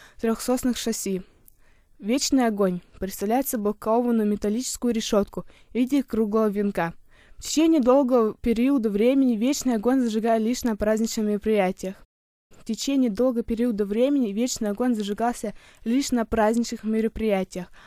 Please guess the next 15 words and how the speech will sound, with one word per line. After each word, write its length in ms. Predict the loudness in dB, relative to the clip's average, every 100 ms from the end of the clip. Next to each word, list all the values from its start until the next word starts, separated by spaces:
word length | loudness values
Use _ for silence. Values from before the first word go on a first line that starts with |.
| -20 -10
а 160 | -4 -4
с 60 |
две 120 | -4
тысячи 240 | -2 -4 -4
пятнадцатого 520 | -2 -2 -2 -2 -2
года 300 | 0 0 0
в 20 |
честь 240 | -2 -4 -2
семидесятилетия 720 | -2 -2 -4 -4 -2 0 -2
Победы 460 | -4 -2 -2 -2 0
горит 400 | 0 0 -4 -6
постоянно. 720 | -6 -4 -4 -4 -4 -8 -12 _ _ _ _ _ _ _ _ _ -2
Памятник 540 | 2 2 2 -2 2
юнгам 320 | 2 2 0
Прикамья 540 | -2 0 0 0 -2